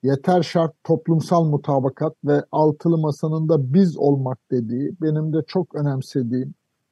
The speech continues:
iki bin onlardan beri biz duygusunun parçalandığına sürekli işaret ettiğim bir durum.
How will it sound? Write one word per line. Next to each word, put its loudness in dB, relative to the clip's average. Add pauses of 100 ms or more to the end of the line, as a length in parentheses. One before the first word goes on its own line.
(160)
iki 2
bin 4
onlardan 2
beri 2
biz 2
duygusunun 2
parçalandığına 2
sürekli -2
işaret 0
ettiğim -2
bir 6
durum. 4